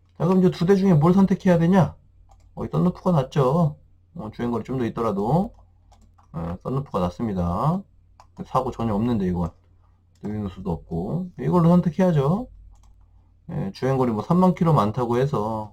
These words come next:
큰일 일어나는 거 아닙니다. 어, 장기 렌트의 일 인 신조라고 하네요, 또. 저라면 썬루프를 선택합니다. 아, 마지막 차량.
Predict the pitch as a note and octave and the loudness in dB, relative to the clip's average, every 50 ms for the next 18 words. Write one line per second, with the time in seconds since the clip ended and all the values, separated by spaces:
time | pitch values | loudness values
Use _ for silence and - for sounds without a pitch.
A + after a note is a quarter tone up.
0 | _ _ - - D#3 D#3 C#3 A2+ G#2 A2+ A#2+ A#2+ B2 A#2 F#2+ F#2 G#2+ A#2+ B2 A2+ | _ _ -6 -2 0 2 2 0 0 0 0 0 0 -2 -2 -2 -2 -2 -2 -2
1 | G#2 F2+ F2 F2+ A2 C#3+ F3 F3+ - _ _ _ _ _ _ _ _ _ F2+ F2 | -2 -2 -2 -2 -2 -2 -4 -4 -6 _ _ _ _ _ _ _ _ _ -6 -4
2 | F2 F2+ F2+ F2+ - F#2+ G#2 A#2+ C#3+ F3 F3+ F3+ F3+ F3 - D#3 C3+ C#3 D#3 F#3+ | -2 -2 -4 -2 -2 0 0 2 2 4 4 4 2 2 2 2 2 4 4 2
3 | G3+ G3+ A3 G3 F3+ F3 D#3 C3 A2+ A2+ B2 D3 D#3 D3+ B2 - - - - F3 | 2 4 2 2 2 4 2 2 2 2 2 2 2 2 2 -2 -4 -6 -6 -6
4 | - G#2+ B2 - - _ - _ _ _ _ _ - - - G#2+ A#2 C#3 C#3+ C3+ | -6 -6 -10 -14 -20 _ -20 _ _ _ _ _ -20 -12 -8 -2 2 2 2 4
5 | B2+ D3+ F3 G3 G#3 B3+ - _ _ _ _ _ _ _ _ _ _ _ - C#3+ | 4 2 2 2 0 -2 -8 _ _ _ _ _ _ _ _ _ _ _ 0 2
6 | D3+ D3 D3 - A#2+ A#2+ C3 B2+ B2+ B2+ C#3 C3+ C3 A2+ F2 D2+ - - - _ | 2 2 2 0 -4 -4 -4 -4 -2 -2 -2 -2 0 -2 -4 -4 -6 -12 -20 _
7 | _ _ _ _ _ _ _ _ _ _ _ _ _ _ _ _ _ _ _ _ | _ _ _ _ _ _ _ _ _ _ _ _ _ _ _ _ _ _ _ _
8 | F3+ F3+ E3 E3+ D3 C#3+ D3 D#3 D3+ D3 - - E3 D3+ D3+ C3+ A2+ G2 F2 - | -12 -10 -6 -4 -2 0 2 4 2 2 2 0 2 4 4 4 4 4 2 0
9 | E2 D#2+ D#2 - G1+ G1+ G1+ | 0 -2 -2 -4 -6 -10 -14